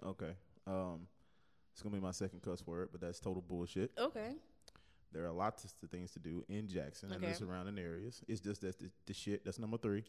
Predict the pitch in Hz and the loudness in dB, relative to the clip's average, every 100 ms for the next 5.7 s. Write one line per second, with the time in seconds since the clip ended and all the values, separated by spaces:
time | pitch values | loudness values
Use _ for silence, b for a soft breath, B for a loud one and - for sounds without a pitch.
0 | - 190 - 175 269 339 302 - 349 330 | -4 -2 0 0 4 8 8 8 6 8
1 | 302 247 269 - 196 135 92 82 92 90 | 10 8 6 6 6 6 2 2 2 2
2 | 92 - - - 107 101 98 - - - | -2 -8 -6 2 4 6 2 -2 -10 -16
3 | - - - - - - - - - - | -20 -20 -20 -20 -20 -20 -20 -20 -20 -6
4 | 101 117 101 107 104 - 104 95 95 - | 2 2 4 0 2 4 6 6 2 -4
5 | - - - - 110 120 113 | -16 -20 -20 -6 4 6 6